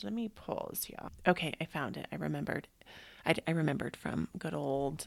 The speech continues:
Google or DuckDuckGo, whatever I have here. It's called How to Change Your Mind. And it was a book. And I'm trying to, who is the man? Let's see, not now, computer.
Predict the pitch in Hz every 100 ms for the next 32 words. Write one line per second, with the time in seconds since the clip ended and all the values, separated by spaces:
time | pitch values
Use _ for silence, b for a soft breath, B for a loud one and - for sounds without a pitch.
0 | - 165 151 139 143 160 160 - - -
1 | - 151 - - 165 170 175 - 160 175
2 | B B B B B B B B B B
3 | - - - 202 180 185 185 - 185 196
4 | 240 240 - 214 175 - - 165 170 185
5 | 208 214 - 165 165 160 165 156 151 156
6 | 160 - 175 - 190 - 226 262 - 392
7 | - - - 151 151 202 - - - -
8 | - - 180 180 175 175 170 175 185 196
9 | - 214 214 - - - 247 233 - 190
10 | 185 185 185 185 - 175 - 180 180 -
11 | b b b b b b - - - -
12 | - 190 185 226 254 - 180 175 180 185
13 | 196 - 190 196 - 196